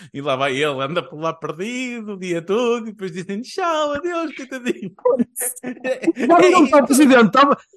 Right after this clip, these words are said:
Speaker 2: tá, ele tá em cima da estátua do Robson, caralho, alguém vai buscar o rapaz.
Speaker 1: É, é isto que as,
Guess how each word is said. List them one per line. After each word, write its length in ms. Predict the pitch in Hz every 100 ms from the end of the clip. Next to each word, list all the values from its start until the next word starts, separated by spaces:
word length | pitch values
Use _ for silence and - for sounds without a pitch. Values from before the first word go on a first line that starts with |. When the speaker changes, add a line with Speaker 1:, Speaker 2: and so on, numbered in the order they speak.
| _
Speaker 2:
tá, 120 | - 349
ele 140 | 359
tá 120 | 339
em 40 | 359
cima 260 | 359 339
da 60 | 320
estátua 280 | 330 302 311
do 120 | 285
Robson, 360 | 277 294 269 277
caralho, 280 | 269 262
alguém 220 | 285 330 339
vai 140 | 330
buscar 320 | - - 311
o 60 | 269
rapaz. 400 | 269 269 262 262 311 - -
Speaker 1:
É, 540 | - 175 - 220 -
é 80 | -
isto 300 | 214 - 294
que 100 |
as, 80 | 214